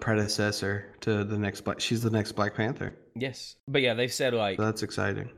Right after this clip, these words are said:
Speaker 2: because they've said, I think, like, Russo and, and, and Kevin Feige said, like, No, she's, like, smarter than Banner and Pym and Stark. Like, she is above them all.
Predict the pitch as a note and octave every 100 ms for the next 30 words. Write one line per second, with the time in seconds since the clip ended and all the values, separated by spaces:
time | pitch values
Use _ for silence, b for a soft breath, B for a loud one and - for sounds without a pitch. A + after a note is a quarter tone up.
0 | - B2+ B2+ C#3 D3+ D3+ F3+ B2+ A#2+ C3+
1 | B2 A2 A#2+ B2 A#2 A2 G#2+ G#2 G#2 G#2
2 | A2 G#2 G#2+ G#2 A2 G2+ F#2+ - G#2 G2
3 | C3+ B2+ - D#3+ E3 C#3+ - B2 B2 B2+
4 | A#2 A2 G#2+ A2+ A2+ A2 A2 G#2+ G#2+ A2
5 | G#2 - A2 G#2+ G#2+ G#2+ A2 b b -
6 | A#2 G#2+ G#2 G#2 G#2 - - G#2 G2+ -
7 | G#2+ G2+ - B2 A#2+ A#2+ A2 A2+ A2+ G#2+
8 | G2 F2 F2